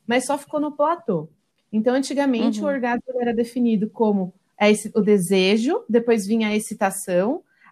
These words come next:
Speaker 1: aí que era um platô, chegava no orgasmo, que era o pico,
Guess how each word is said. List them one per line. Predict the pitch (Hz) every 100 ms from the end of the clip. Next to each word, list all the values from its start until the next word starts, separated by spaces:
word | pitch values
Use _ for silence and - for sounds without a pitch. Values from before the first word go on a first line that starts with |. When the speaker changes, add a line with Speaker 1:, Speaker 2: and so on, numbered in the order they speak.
| -
Speaker 1:
aí | 233 240 269 262
que | -
era | 208 220
um | 214
platô, | 214 202 202 202 254
chegava | - 269 269 302
no | 311 285
orgasmo, | 262 220 202 190 202
que | -
era | 208 226
o |
pico, | - 254 311 359 359